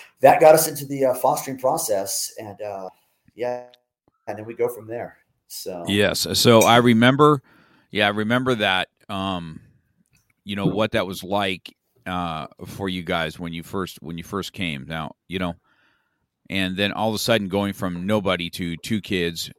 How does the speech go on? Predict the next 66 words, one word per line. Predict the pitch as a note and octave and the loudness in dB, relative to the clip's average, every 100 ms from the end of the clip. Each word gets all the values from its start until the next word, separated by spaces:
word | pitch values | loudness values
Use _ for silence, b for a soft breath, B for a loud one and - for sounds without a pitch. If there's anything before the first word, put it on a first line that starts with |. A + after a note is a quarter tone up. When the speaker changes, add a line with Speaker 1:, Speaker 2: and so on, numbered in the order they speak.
| _ | _
Speaker 2:
um, | D2+ D#2+ D#2+ D#2+ D2 _ _ _ | -10 -8 -8 -10 -14 _ _ _
and | - F#2+ | -8 -2
they | A2+ | 0
were | A2 F#2+ | 0 0
how | G#2+ | 2
old | G#2 G2 F#2 | 2 0 -2
at | D#2+ | -8
the | |
Speaker 1:
Mm-hmm. | C#2+ | -10
Speaker 2:
time? | G2+ F2 E2 E2 - - _ | -8 -6 -8 -12 -20 -20 _
How | - G#2 | -6 -2
old | G2 E2 | -2 -4
were | E2+ | -4
they | D#2+ D#2+ | -2 -4
at | C#2+ | -6
the | D2 | -10
time? | D#2+ D2 | -8 -2
Speaker 1:
They | A2 | 0
were | G#2+ | 0
nine | G2 G2+ A#2 | 2 0 0
months | A#2 A2 - G2 | -4 -6 -6 -10
at | |
the | F#2 | -12
time. | - F2+ D2 C#2 - | -8 -6 -6 -10 -12
Yeah. | F#2 F#2+ E2+ | -6 -6 -6
Speaker 2:
So | E2+ | -6
Speaker 1:
They | D#2+ | -4
Speaker 2:
nine | F2 F#2+ | -2 -2
Speaker 1:
were, | |
Speaker 2:
months | F2+ E2 E2 | -4 -4 -2
Speaker 1:
they, | |
they | D#2+ | -2
Speaker 2:
old. | D#2 | -2
Speaker 1:
were, | G2 | -6
they | F2 F#2+ | -8 -10
were, | C#2+ | -8
they | F2+ | -10
were | F2 | -8
nine | F2+ F#2 | -6 -6
months | G2+ G2 | -8 -8
old | G2 F#2+ | -6 -6
at | - | -10
the | F#2+ | -14
time. | - _ _ _ _ _ _ _ _ _ _ _ _ _ b b b b b - | -14 _ _ _ _ _ _ _ _ _ _ _ _ _ b b b b b -4
Speaker 2:
Yeah, | F#2+ | 0
Speaker 1:
I, | E2 | 2
Speaker 2:
that's, | G2+ A2 A#2 | 4 4 6
Speaker 1:
I | |
have | |
a, | A2 | 4
Speaker 2:
uh, | G2 F2 F2+ B - | 4 2 -4 B 0
Speaker 1:
I | |
have | C3 | 2
a | D3 | 2
picture | - C#3 B2+ | 2 0 2
that | A2 | -2
still | - G#2+ | 0 -2
pops | - G#2+ - | 0 -2 0
up | C3+ | -2
every | G#2 G#2 | -2 -4
now | G2+ G#2 | -4 -6
and | F#2+ | -6
then | F#2 F#2 F#2+ | -8 -10 -8
with, | E2+ F#2+ | -6 -4
uh, | |
y-, | F2+ | -6